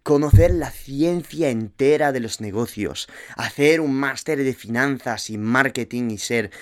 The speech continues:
un crack en absolutamente todas las áreas del business. En mi opinión, emprender es la combinación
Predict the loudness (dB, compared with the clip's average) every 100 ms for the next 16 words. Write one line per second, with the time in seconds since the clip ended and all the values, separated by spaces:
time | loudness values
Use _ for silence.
0 | -20 -12 0 2 2 -2 -4 -2 2 4
1 | 2 0 -4 -2 -2 -4 -4 -2 -2 -2
2 | -2 -2 -4 -4 2 4 4 2 0 -8
3 | -8 -4 0 0 0 0 -2 -12 -8 -6
4 | -4 -6 -8 -14 -16 -18 _ _ _ _
5 | _ -2 2 6 4 4 2 0 -2 -6
6 | -4 -2 2 2 4 2 0 -8 _ -20
7 | -8 -2 0 2 4 4 2 2 2 2
8 | 2 -2 -6 2 2 2 -4